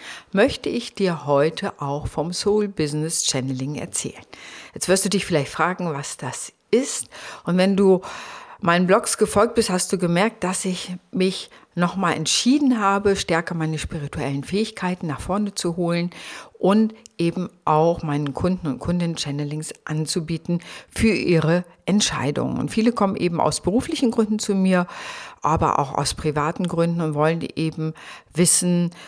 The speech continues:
was ist meine Berufung, wie schaffe ich Klarheit für mich, äh, was ist eine gute berufliche Entscheidung, wohin soll ich meinen Fokus legen, was ist meine Lebensaufgabe,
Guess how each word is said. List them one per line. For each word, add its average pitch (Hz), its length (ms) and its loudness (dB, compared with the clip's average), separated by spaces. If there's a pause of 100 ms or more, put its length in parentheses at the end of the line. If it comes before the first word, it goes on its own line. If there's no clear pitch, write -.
(140)
was 170 280 2
ist 185 160 0
meine 165 240 4
Berufung, 165 880 4 (340)
wie 190 280 4
schaffe 175 380 0
ich - 240 -4
Klarheit 156 920 4
für 175 240 4
mich, 170 480 2 (400)
äh, 170 320 8
was 165 440 -2
ist - 180 -2
eine 190 100 2
gute 208 260 0
berufliche 185 420 0
Entscheidung, 170 520 0
wohin 175 240 0
soll 165 240 4
ich 165 120 -2
meinen 165 220 2
Fokus 180 500 0
legen, 160 600 2
was 160 160 0
ist 180 120 -4
meine 165 200 2
Lebensaufgabe, 151 1300 2